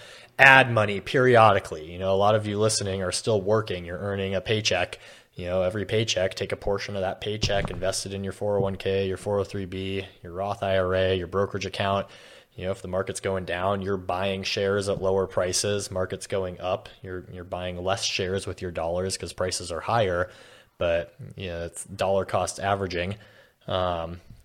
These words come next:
you know, and it ultimately you should see even in a kind of a, a fl-, a, a fluctuating up and down market, by doing that, you still should see some growth in your portfolio 'cause when share prices are lower, you're buying a larger quantity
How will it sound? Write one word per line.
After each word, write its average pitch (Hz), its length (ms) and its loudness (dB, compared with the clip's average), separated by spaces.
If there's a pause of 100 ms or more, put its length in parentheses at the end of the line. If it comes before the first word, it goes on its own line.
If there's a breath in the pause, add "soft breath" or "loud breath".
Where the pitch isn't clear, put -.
you 90 120 -10
know, 87 80 -8
and 87 100 -8
it 87 160 -6
ultimately 92 580 -4
you 90 180 -6
should 92 300 -2
see 107 400 -2
even 104 260 -2
in 101 140 0
a 95 240 2 (120)
kind 98 180 -4
of 92 120 -2
a, 92 240 4
a 98 100 -2
fl-, - 260 -10
a, - 280 -8
a - 140 -6
fluctuating 101 720 2
up 107 200 2
and 104 100 -2
down 95 280 2
market, 110 540 4 (720 loud breath)
by 113 200 4
doing 127 400 0
that, 101 240 4
you 107 80 -2
still 139 320 0
should 120 240 -2
see 123 160 -2
some 95 280 -2
growth 113 680 4
in 101 160 -6
your 98 160 0
portfolio 104 720 2
'cause 98 260 -4
when 95 160 -6
share 92 260 -6
prices 95 360 -4
are 92 100 -2
lower, 95 300 0
you're 104 160 0
buying 95 340 0
a 95 40 4
larger 95 300 2
quantity 104 680 -4